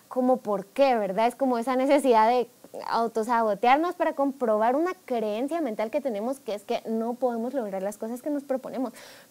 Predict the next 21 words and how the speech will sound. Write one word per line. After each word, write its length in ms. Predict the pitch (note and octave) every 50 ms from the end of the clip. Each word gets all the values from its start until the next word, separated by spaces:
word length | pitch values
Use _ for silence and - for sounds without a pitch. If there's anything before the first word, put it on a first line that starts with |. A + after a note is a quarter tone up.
| _ _
Pero 300 | - C4 C4 C4 B3 - - _ _ _ _ _ _ _ _ _ _ _ _ _ _ _ - _ _ _ _ -
no 400 | - A#3 B3+ C4 C#4+ D#4 F4+ A4+ - -
nos 160 | D4 E4 D#4
expongamos 480 | F4+ E4 - - G#3 G#3 A3 B3 C#4 C4+
a 60 | B3+
esas 180 | A#3+ C#4 D4+ -
tentaciones 540 | E4 E4 D#4+ D4+ A#3+ A#3 B3 C#4+ F4 F#4
y 80 | F4+ -
cambiemos 560 | - D4 C#4 B3+ B3 A#3 B3 C4+ D4+ E4+ D#4
esa 180 | D#4+ D#4 - F4+
creencia. 420 | - D#4 B3 G#3+ B3+ D#4 D4+ C#4
¿Y 60 | A#3
cómo 320 | A3 - C4+ D4 E4 G4+ F#4+
se 120 | - A#3
cambia? 280 | - C4+ E4 F#4+ A#4 A#4 A4 - _ _ _ _ _ _ - - -
Haciendo 440 | - E4 E4+ D#4+ - A3+ G3+ G#3+ A3
las 160 | A#3 A#3+ A#3
cosas 260 | - - G3 G#3+ G3+ -
que 80 | A#3
nos 100 | A#3 A#3+
proponemos, 560 | - - D#4 D#4 F#4+ A#4+ C#5 C#5 G#4 C#4 -